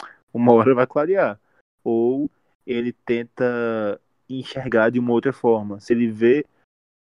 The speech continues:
vou dar um pequeno spoiler, se ele vê alguém com um relógio muito parecido com o dele, ele vai pe-, fazer perguntas sutis, porque na cabeça dele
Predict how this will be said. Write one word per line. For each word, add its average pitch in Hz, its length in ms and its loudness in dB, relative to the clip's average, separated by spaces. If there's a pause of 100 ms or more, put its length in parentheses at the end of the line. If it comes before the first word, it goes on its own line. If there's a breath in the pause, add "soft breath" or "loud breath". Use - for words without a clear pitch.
(380)
vou 123 120 0
dar 131 120 2
um 156 80 2
pequeno 147 260 -4
spoiler, 107 300 0
se - 100 -4
ele 135 80 0
vê 135 120 2
alguém 143 260 0
com 135 160 -8
um - 20 -2
relógio 117 400 2
muito 135 440 -4
parecido 135 520 -4
com 113 160 -18
o 104 80 -16
dele, 117 420 0 (500)
ele 113 160 0
vai 123 180 4
pe-, 127 180 -4
fazer 123 240 -2
perguntas 120 360 -4
sutis, 139 460 -4
porque 143 220 -4
na 127 80 -2
cabeça 123 360 -2
dele 127 300 0